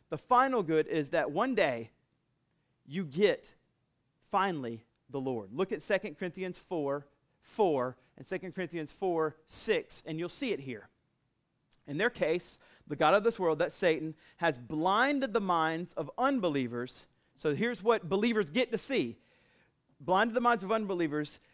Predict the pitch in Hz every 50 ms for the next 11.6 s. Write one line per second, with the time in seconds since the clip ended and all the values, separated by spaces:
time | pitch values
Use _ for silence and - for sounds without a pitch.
0 | _ _ _ _ - 185 170 - - - - 240 262 262 - - 180 165 226 226
1 | 226 220 208 - - 233 220 196 185 170 156 - - - - 277 294 285 240 190
2 | 165 156 151 151 156 151 151 - _ _ _ - 151 175 180 170 160 151 147 139
3 | - - - _ _ _ _ _ _ - - 139 143 143 160 175 190 220 247 -
4 | - - - - - _ _ _ _ _ _ _ _ _ _ _ 147 139 135 143
5 | 135 120 190 196 196 202 220 - - - 226 226 220 214 208 190 - _ _ _
6 | _ _ _ _ - 143 127 120 143 131 120 143 160 190 208 208 208 214 214 208
7 | 202 202 185 - _ _ _ _ _ _ _ _ - 143 - - - - 180 156
8 | 139 117 110 - - - - - - - _ _ _ _ _ _ _ _ - 160
9 | 165 147 - 165 156 156 156 135 131 131 120 139 131 117 104 98 95 98 _ _
10 | _ _ _ _ _ _ _ _ _ _ _ - 139 170 220 226 - 175 165 233
11 | 269 262 190 180 240 226 170 - - - -